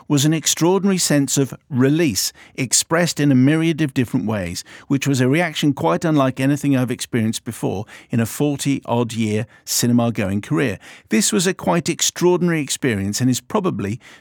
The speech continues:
the greatest testament to the wild ride the film takes an audience on, as well as a timely reminder how much more some films offer as a communal experience in a theatre. Lovely to have you back in our ears. Andrew Davis,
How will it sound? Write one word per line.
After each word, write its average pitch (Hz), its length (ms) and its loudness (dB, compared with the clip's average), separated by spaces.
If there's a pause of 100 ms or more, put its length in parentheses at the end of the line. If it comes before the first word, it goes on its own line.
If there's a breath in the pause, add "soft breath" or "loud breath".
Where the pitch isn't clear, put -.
the 127 100 2
greatest 180 560 0
testament 117 540 -2
to 123 100 -2
the 113 100 0
wild 151 540 2
ride 127 420 0
the 113 160 -6
film 135 320 0
takes - 320 -4
an 143 80 2
audience 135 420 -2
on, 95 260 -6 (1000 loud breath)
as 110 180 -4
well 147 180 4
as 143 120 0
a 151 60 0
timely 180 480 0
reminder 139 540 2 (240 loud breath)
how 175 220 0
much 175 380 0
more 143 220 2
some 175 300 2
films 151 340 0
offer 123 360 -2
as 120 160 -4
a 123 80 0
communal 131 520 0
experience 92 640 -8 (240 loud breath)
in 113 180 0
a 117 60 0
theatre. 82 460 -8 (300 loud breath)
Lovely 143 320 -2
to 113 100 -6
have 107 120 -4
you 104 60 -2
back 147 260 -4
in 110 60 -2
our 92 180 -4
ears. 98 320 -6
Andrew 151 300 -2
Davis, 101 280 -4